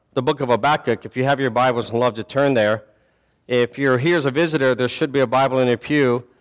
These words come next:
And in the very, very beginning, there's a table of contents, and it's a section. There's an Old Testament and a New Testament, and if you scroll down through the Old Testament, you'll see this funny word called Habakkuk.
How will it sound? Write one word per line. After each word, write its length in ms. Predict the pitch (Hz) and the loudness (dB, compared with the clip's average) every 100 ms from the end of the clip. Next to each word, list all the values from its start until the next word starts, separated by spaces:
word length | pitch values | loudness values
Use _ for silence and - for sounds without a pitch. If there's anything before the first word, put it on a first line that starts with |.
| _ _ _ _ | _ _ _ _
And 600 | 127 123 120 117 117 120 | 0 2 4 4 2 0
in 200 | - 147 | 0 -2
the 60 | 127 | -2
very, 400 | 107 117 165 175 | -2 0 2 2
very 220 | 156 160 | 0 0
beginning, 420 | 135 117 139 147 | 0 0 2 2
there's 140 | 135 113 | 0 -2
a 80 | |
table 260 | - 131 127 | 0 0 0
of 100 | 117 | -2
contents, 720 | 135 139 131 143 143 - - | 0 0 2 0 0 -4 -10
and 180 | - 110 | -4 -2
it's 140 | 104 | -2
a 60 | 98 | -4
section. 560 | - 135 - 147 139 - _ _ _ _ - | 0 0 0 0 0 -4 _ _ _ _ -4
There's 160 | 131 | 0
an 100 | 135 | 2
Old 200 | 160 190 | 2 0
Testament 520 | - 190 - 190 185 160 | 0 0 2 2 2 4
and 120 | 147 | 4
a 40 | |
New 80 | 170 | 2
Testament, 580 | - 170 - 175 180 117 | 0 -2 -2 0 0 2
and 140 | 127 | 2
if 120 | 120 | 0
you 120 | 160 170 | -2 -6
scroll 280 | - 165 | -2 2
down 260 | 160 156 151 | 4 2 2
through 160 | 156 151 | 0 0
the 100 | 147 | 2
Old 140 | 143 | 2
Testament, 460 | 147 139 147 139 82 | 0 0 0 -2 -2
you'll 220 | 131 143 | -2 -2
see 240 | - 147 | 0 0
this 180 | 135 123 | 0 0
funny 280 | - 139 131 | 0 0 2
word 280 | 131 131 - | 0 0 0
called 200 | 120 110 | 0 2
Habakkuk. 520 | 107 123 - 143 | 0 0 2 -2